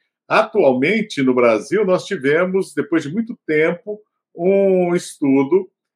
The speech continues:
é, publicado na revista Explore, de um paciente, doutor Fábio Nasri, e ele publica, junto com Giancarlo Luchetti e outras pessoas,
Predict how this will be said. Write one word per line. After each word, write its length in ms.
é, 680
publicado 600
na 120
revista 600
Explore, 720
de 180
um 80
paciente, 500
doutor 380
Fábio 320
Nasri, 600
e 80
ele 200
publica, 420
junto 260
com 140
Giancarlo 480
Luchetti 460
e 20
outras 280
pessoas, 720